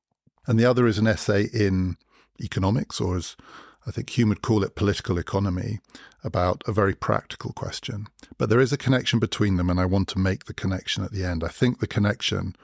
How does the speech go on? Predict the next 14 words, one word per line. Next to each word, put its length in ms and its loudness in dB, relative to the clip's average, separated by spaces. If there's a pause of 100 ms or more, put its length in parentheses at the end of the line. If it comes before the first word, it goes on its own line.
(180)
really 400 0
matters. 600 -6 (500)
The 80 -4
first 400 0
essay, 540 -2 (160)
and 340 -6 (560)
I 60 -14
think 160 -2
we 80 0
need 160 2
a 40 -8
trigger 300 0
warning 300 2
here, 260 2